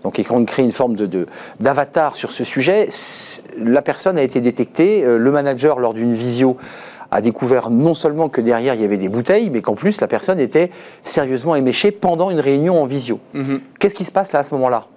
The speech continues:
Speaker 1: On, on, on, on signale, on signale pas ? Qu'est-ce qu'on fait ? Qu'est-ce qu'on doit faire ?
Speaker 2: Ben, c'est, c'est un vrai problème, Arnaud. C'est, c'est même la question principale que doit se poser un D R H, parce que il, on est à la frontière de la vie personnelle et de la vie professionnelle.
Speaker 1: Eh oui.
Speaker 2: Le salarié est chez lui, donc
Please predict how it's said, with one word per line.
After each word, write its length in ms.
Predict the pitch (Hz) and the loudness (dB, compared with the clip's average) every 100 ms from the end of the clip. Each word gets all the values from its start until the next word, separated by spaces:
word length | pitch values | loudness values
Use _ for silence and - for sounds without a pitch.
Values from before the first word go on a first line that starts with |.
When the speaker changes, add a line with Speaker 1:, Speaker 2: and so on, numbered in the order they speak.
| 117 | -2
Speaker 1:
On, 120 | 120 117 | -2 2
on, 80 | |
on, 540 | 143 135 131 131 120 123 | 2 2 0 0 0 0
on 40 | |
signale, 540 | 120 - 208 196 220 262 | 0 2 4 4 0 -2
on 80 | 165 | -2
signale 380 | 156 - 190 170 | 0 2 2 2
pas ? 180 | 190 202 - | 0 -2 0
Qu'est-ce 180 | 240 | -2
qu'on 120 | - 180 | 0 -2
fait ? 180 | 202 - - - | -2 -2 -10 -4
Qu'est-ce 160 | 147 | -4
qu'on 220 | - 320 277 | 0 2 4
doit 160 | 185 | 2
faire ? 320 | - 110 95 - | 0 -6 -8 -4
Speaker 2:
Ben, 100 | 156 | -2
c'est, 260 | 131 160 147 | 0 0 0
c'est 140 | - | 0
un 100 | 147 | -2
vrai 200 | 139 151 | 0 -2
problème, 420 | 165 170 156 156 | -2 -2 0 2
Arnaud. 240 | 131 120 131 | 0 0 0
C'est, 300 | - 127 120 | 2 2 2
c'est 160 | - | 0
même 260 | 120 127 127 131 135 127 123 | 0 0 0 -2 -4 -6 -2
la 160 | 131 160 | 0 0
question 360 | 165 147 175 | -2 -6 -4
principale 480 | 160 143 135 127 147 | -4 -4 -4 -2 -2
que 80 | 139 | 0
doit 100 | 123 | -2
se 100 | 117 | 0
poser 220 | 131 120 | -2 0
un 140 | 127 120 | 0 2
D 180 | 123 | 2
R 80 | 127 | 0
H, 220 | 147 139 - | -2 -4 -4
parce 220 | 120 - | -4 -2
que 160 | 135 117 - - - | -2 -4 -8 -18 -10
il, 220 | 135 135 | -8 -2
on 80 | 143 | 0
est 100 | 135 | 2
à 60 | 143 | 0
la 80 | |
frontière 640 | 143 - 165 - 170 160 131 | -2 -2 -2 0 0 0 -2
de 120 | 123 | 0
la 140 | 120 | 2
vie 180 | 120 135 | 0 -4
personnelle 760 | - - - 139 143 170 156 107 - | -4 -4 -2 -2 0 -2 -4 -6 -6
et 80 | |
de 80 | 143 | -2
la 80 | 135 | 0
vie 120 | 131 | -2
professionnelle. 640 | - 131 131 - 147 123 156 | -6 -8 -4 -4 0 0 0
Speaker 1:
Eh 20 | |
oui. 280 | - - - | -4 -18 -4
Speaker 2:
Le 100 | 135 | -2
salarié 460 | - 156 147 151 143 | 0 0 -2 -2 -2
est 40 | |
chez 220 | - 160 | 0 0
lui, 320 | 147 147 156 | -2 -4 -6
donc 360 | 135 117 113 - | -2 -2 -2 -6